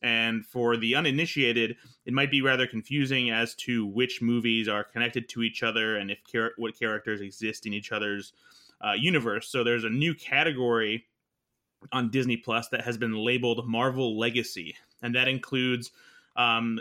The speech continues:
at, at least the movies that are so far available on Disney Plus that are Marvel movies from Fox, uh, which so far is X-Men, X-Men two, X-Men Days of Future Past, X-Men Apocalypse,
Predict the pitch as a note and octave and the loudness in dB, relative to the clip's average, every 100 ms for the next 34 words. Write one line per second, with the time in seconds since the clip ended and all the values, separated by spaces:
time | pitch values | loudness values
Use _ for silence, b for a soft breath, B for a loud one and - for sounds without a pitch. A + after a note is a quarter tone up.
0 | - A#2 G2 - C#3 D3 D3 D3 C#3 D3+ | -6 -4 -2 -2 2 2 0 0 2 4
1 | C#3+ B2+ B2+ A#2+ - D3 C#3 C3+ A#2 A#2+ | 2 2 4 2 2 2 2 4 2 4
2 | C3 A#2 A2+ A2+ A2 A2 - G#2+ - A2+ | 2 2 -2 -2 -4 -4 -4 -6 -4 -2
3 | G#2+ - A#2 G#2+ G#2 A2 A2 A2+ A2+ A2 | -2 -4 -2 0 2 2 0 0 -2 -2
4 | G#2+ G#2+ G#2 - G#2 - - - - A2 | -6 -8 -10 -2 -2 -4 -12 -16 -8 -2
5 | G2+ G2+ - - D#3 D3 A#2 A2+ A2 A2 | 0 -2 -6 -2 -2 0 2 2 2 -2
6 | A2 A#2+ - B2+ A2+ A2+ A2 A2+ A2 G2+ | -2 -4 -2 -2 -2 -2 -6 -8 -10 -10
7 | - A#2+ A#2 A2+ A2 - A2+ A2 G#2 - | -4 0 2 0 -2 -6 -4 -4 -6 -12
8 | G#2 G2+ E3+ D#3+ D#3+ - - C3+ C3+ B2 | -14 -4 0 0 0 -4 -4 -2 -2 0
9 | B2+ A#2+ B2 A#2 | 0 2 -2 -2